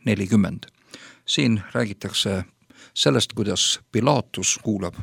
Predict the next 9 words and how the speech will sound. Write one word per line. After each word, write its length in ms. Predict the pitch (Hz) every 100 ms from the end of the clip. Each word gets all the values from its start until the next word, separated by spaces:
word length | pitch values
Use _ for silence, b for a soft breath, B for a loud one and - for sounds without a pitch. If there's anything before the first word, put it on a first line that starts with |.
| -
Jeesust 440 | 110 98 104 - 101
üle. 140 | 80 - _ _ _ _ B B B B B B B B -
Nad 160 | 120
viisid 320 | 190 160 151
nüüd 80 | 156
Jeesuse 480 | 170 147 110 113 107 -
Kaifase 420 | 165 - 104 104
juurde 380 | 104 107 107 92
kohtukotta. 640 | - 120 - 110 101 -